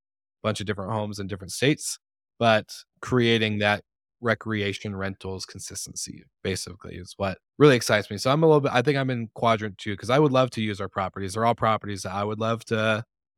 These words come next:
be at, go on vacation with, or bring friends to. So yeah, definitely quadrant two.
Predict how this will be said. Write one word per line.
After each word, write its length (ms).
be 200
at, 260
go 80
on 120
vacation 580
with, 360
or 340
bring 180
friends 440
to. 360
So 340
yeah, 200
definitely 480
quadrant 360
two. 380